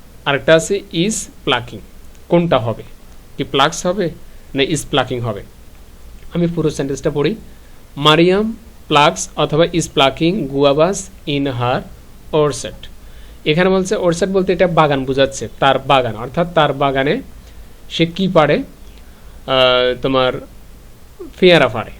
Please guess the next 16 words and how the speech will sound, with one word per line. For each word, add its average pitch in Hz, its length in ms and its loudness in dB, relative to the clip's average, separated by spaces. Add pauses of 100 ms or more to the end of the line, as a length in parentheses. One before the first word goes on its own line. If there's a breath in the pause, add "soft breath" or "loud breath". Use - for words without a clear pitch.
(800 soft breath)
তো 170 200 4
প্লাক্স 180 460 0
মানে 170 200 2
কি? 190 260 -4 (380)
পেয়ারা 143 300 4
ফা-, 156 220 -6
এই, 123 340 0 (160)
পাড়া। 131 280 2 (840)
প্লাক্স 143 280 -2
মানে 156 160 2
কি? 226 240 -4 (300)
পাড়া। 135 300 2 (760 loud breath)
তো 147 360 0 (100)
কি 196 180 -2
পারে? 131 320 0 (200)
সেটা 165 340 0